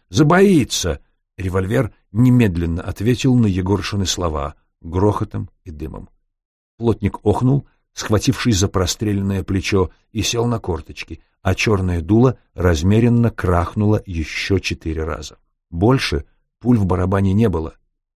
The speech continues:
и Грин достал из левого кармана самодельную бомбу. Но бросать её не понадобилось, потому что случилось чудо.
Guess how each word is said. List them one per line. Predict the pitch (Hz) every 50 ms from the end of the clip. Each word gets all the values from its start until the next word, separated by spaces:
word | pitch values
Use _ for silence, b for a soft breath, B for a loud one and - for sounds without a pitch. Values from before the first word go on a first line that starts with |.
| _
и | - 110 107
Грин | 101 107 117 123 127 127
достал | 110 113 101 - - 123 117 110
из | - - 104 82 87
левого | 104 104 95 92 90 85 85
кармана | - 82 87 87 87 90 92 101 113 113 - _ _ _ _ _ _
самодельную | - - 104 95 92 92 92 95 85 85 82 82 80
бомбу. | 82 90 82 55 50 50 - - _ _ _ _ _ _ -
Но | 101 107 98
бросать | 95 104 104 95 - - 110 104 - 113
её | 113 107 101
не | 101 98 90
понадобилось, | - 90 101 107 98 82 80 76 76 73 - - - - _ _ _ _ _ _ _ _ _ _ _ _ _ _
потому | 76 76 82 92 104
что | - - 92
случилось | 87 - 85 76 - - 95 90 82 -
чудо. | - - - 95 87 82 80 -